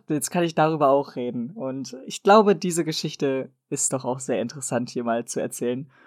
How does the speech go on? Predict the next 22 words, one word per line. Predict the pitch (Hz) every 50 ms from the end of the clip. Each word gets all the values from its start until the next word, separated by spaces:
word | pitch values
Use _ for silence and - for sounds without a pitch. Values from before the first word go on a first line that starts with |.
| _ _ -
So, | 160 156 208 247 294 262 165
ich | 147 -
mach | - 165 175 -
dann | - 170 160
auch | - 156 160
schon | 156 - - 165 156 147 151
direkt | - 208 240 233 226 208
weiter | - 196 196 - 196
mit | 185 180 -
dem | 170
nächsten | 160 160 165 - - -
Thema. | - 165 160 151 147 139
Wie | 165 190
schon | - 185
gesagt, | 151 143 - 135 131 - -
heute | 147 143 151
sind | 139 135 - 113
echt | - 151 - - _ _
viele | - - - 190 180 175 151
Themen | - - 147 143 143 143 135 123 120
und, | 120 120 120 -
äh, | - 120 117 113 131 143